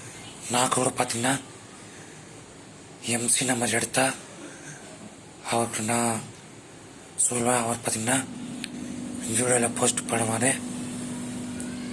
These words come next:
சரி ஃப்ரெண்ட்ஸ், நாளைக்கு நான் சிம் வாங்கிட்டு ஒரு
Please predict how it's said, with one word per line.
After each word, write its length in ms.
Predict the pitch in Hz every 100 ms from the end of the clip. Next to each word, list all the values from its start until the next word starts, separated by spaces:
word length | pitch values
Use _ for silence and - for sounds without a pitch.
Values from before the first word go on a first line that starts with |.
| - - - - - -
சரி 160 | 123 127
ஃப்ரெண்ட்ஸ், 280 | 127 127 - - - - - - - - - - - -
நாளைக்கு 260 | 120 120 117
நான் 160 | 113 -
சிம் 200 | 139 135 131
வாங்கிட்டு 400 | 123 123 139 - - - - - - - - - - - - - - - -
ஒரு 140 | 117